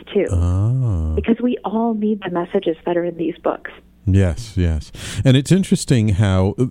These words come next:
Speaker 2: at least the way you described it, um, the, the thing that kind of pushed you out of the corporate world, you called it corporate bullying,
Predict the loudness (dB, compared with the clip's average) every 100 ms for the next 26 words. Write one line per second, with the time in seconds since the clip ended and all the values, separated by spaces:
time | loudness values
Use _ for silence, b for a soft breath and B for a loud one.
0 | -2 0 2 4 2 2 4 4 4 2
1 | 0 -2 -2 0 2 2 0 2 2 2
2 | 0 2 4 0 B B B -6 -2 0
3 | 0 2 2 0 2 4 4 2 2 2
4 | 2 0 0 0 2 2 4 4 2 0
5 | -2 2 2 2 0 4 2 2 2 0
6 | 0 0 0 0 0 2 2 2 4 4
7 | 4 2 0 -4